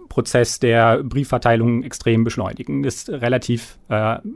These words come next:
harmlos. Da kann man sich nur Gedanken machen über die, die Ersetzung von Arbeitsplätzen. Ähm, ansonsten geht's um Fragen der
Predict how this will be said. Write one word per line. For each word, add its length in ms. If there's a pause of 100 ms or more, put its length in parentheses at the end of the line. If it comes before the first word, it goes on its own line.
harmlos. 500
Da 100
kann 140
man 140
sich 160
nur 100
Gedanken 360
machen 240
über 220
die, 360 (340)
die 160
Ersetzung 400
von 120
Arbeitsplätzen. 760 (680)
Ähm, 540 (100)
ansonsten 800
geht's 260
um 480
Fragen 640
der 480